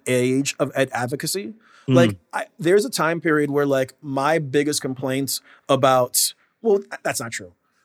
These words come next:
Speaker 1: There's a time period where one of my larger complaints was, as you mentioned, "Oh, th-, there's no black or brown speakers on this panel. There's no women on this panel. Uh, why are you writing this article about education and not citing a practicing teacher?"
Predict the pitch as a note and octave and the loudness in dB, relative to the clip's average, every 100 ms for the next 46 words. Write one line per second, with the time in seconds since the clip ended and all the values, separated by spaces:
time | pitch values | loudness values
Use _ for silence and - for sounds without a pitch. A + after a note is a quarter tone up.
0 | _ _ - E3+ F#3 G3 D#3+ D3+ D#3 D3 | _ _ 0 2 2 0 0 0 2 2
1 | C#3+ C#3+ C#3 C3+ B2+ D3 C3 D3+ E3 D3 | 0 0 2 0 -4 -8 -2 0 2 2
2 | C3+ C3 C3+ C3 C3 B2 B2+ A#2+ C3 B2+ | 2 2 0 0 -6 -6 -8 -6 -2 -2
3 | A#2+ A#2+ - - C#3+ C3 C#3+ C3 B2+ C3 | -2 -6 -10 -2 0 0 0 -2 -4 -6
4 | B2 - C#3+ C3 A#2+ B2 - D3+ C#3+ C3+ | -6 0 2 2 0 -8 -10 2 2 2
5 | C3+ C3+ C#3 C3 C3 C3+ C3 - _ - | 2 2 2 2 2 2 2 -6 _ -2
6 | C#3 B2+ C3+ C3 - C#3 B2+ B2+ A#2+ B2+ | 0 2 0 0 -2 -2 -2 -4 -4 -4
7 | B2 A#2+ - A#2+ A2 A2 C#3 C3+ C#3 B2+ | -4 -6 -6 -8 -8 -4 -4 0 -2 -2
8 | C3 C3 B2+ A#2+ - A#2+ A2 A2 G2+ _ | -2 -4 -4 -6 -8 -10 -10 -12 -16 _
9 | - - - C#3 C3 B2 - _ - C#3 | -20 -12 0 4 4 2 -4 _ -6 2
10 | C#3+ D3+ D#3 D#3 C#3 C#3+ C#3+ - - B2+ | 6 6 6 4 4 2 0 -2 2 2
11 | C3 C3 B2+ B2+ B2+ B2+ B2 B2+ C3 C3 | 2 0 -2 -4 -4 -2 -4 -4 -2 -2
12 | - C3 C3 B2+ A#2+ B2 A#2+ B2+ A2+ A#2 | -2 -4 -4 -6 -6 -6 -6 -8 -8 -6
13 | A2+ G#2 G2 | -6 -8 -12